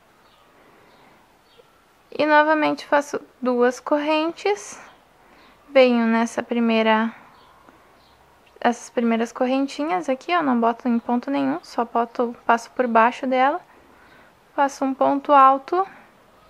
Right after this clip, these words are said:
E aqui eu também vou fazer outro ponto alto. E trabalho novamente esse mesmo biquinho aqui nessa parte aqui. Faço as duas correntes, faço o ponto alto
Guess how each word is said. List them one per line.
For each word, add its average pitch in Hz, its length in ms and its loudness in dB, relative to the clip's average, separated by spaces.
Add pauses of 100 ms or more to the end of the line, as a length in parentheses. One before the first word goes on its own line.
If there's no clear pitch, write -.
(1800)
E 285 220 -6
aqui 294 280 -2
eu 277 100 0
também 277 260 -2
vou 269 160 -8
fazer 269 320 -2
outro 247 220 -6
ponto 254 360 -2
alto. - 400 0 (1800)
E 285 240 -6
trabalho 285 520 4
novamente 277 800 2
esse 269 280 -4
mesmo 254 400 0
biquinho 247 580 0
aqui 254 300 -2
nessa 240 360 0
parte 247 380 -2
aqui. 254 340 -8
Faço - 220 -8
as 226 140 -10
duas - 280 -8
correntes, 302 1040 -2 (720)
faço 233 500 0
o 233 40 -8
ponto 233 460 0
alto 269 640 4